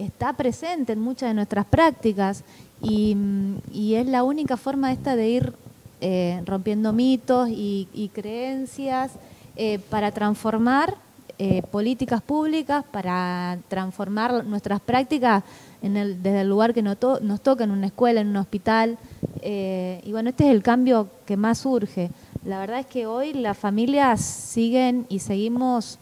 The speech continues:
em, digamos, sobre todo las familias y las personas con algún desafío dentro del espectro autista,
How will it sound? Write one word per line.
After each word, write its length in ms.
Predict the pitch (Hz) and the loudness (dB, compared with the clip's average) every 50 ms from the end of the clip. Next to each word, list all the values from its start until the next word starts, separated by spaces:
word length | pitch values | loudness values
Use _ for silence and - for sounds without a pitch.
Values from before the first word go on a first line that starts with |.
| - - - - | -20 -10 -2 2
em, 560 | 190 190 190 185 185 185 180 180 175 175 180 - _ - - - - - - - - - - - - | 4 6 6 6 6 4 4 2 2 0 -4 -8 _ -18 -14 -14 -14 -14 -16 -20 -20 -20 -10 0 6
digamos, 380 | 214 214 208 208 190 185 196 208 - - | 8 10 10 10 10 8 6 4 0 0
sobre 280 | - - 196 185 190 | 2 4 4 4 6
todo 220 | 175 226 240 247 233 - | 8 8 8 8 8 8
las 180 | 190 190 185 | 6 4 6
familias 440 | - 214 208 233 269 311 320 339 294 | 6 6 6 8 8 8 8 6 8
y 60 | 240 | 8
las 140 | 185 180 180 | 6 6 4
personas 420 | - - 180 175 220 226 233 226 | 4 2 2 4 6 6 6 6
con 180 | - 208 190 185 | 6 6 4 4
algún 240 | 185 190 208 220 226 | 4 4 4 4 4
desafío 800 | 220 214 - 196 196 - - 247 254 262 277 285 285 277 262 233 - | 4 4 4 0 0 0 2 2 4 6 6 6 4 4 0 -2 -6
dentro 340 | 196 175 185 233 240 233 240 | -2 2 4 4 4 4 4
del 120 | 220 196 202 | 4 4 4
espectro 300 | - - 202 196 202 196 | 4 2 2 2 2 2
autista, 520 | 185 185 233 226 - - 262 269 285 269 | 2 2 2 2 2 2 2 2 2 0